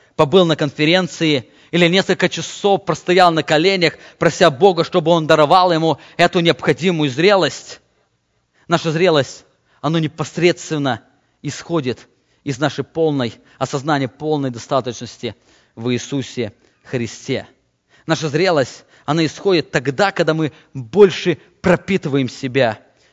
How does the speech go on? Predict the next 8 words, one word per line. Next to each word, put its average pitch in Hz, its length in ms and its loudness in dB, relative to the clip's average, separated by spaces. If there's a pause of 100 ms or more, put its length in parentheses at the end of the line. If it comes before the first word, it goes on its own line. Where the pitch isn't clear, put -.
Иисусом 156 500 -6
Христом. 139 640 -4 (220)
Наша 156 240 -2
зрелость, 156 380 0
она 156 100 -2
исходит 156 240 -2
только 151 240 -2
тогда, 143 540 0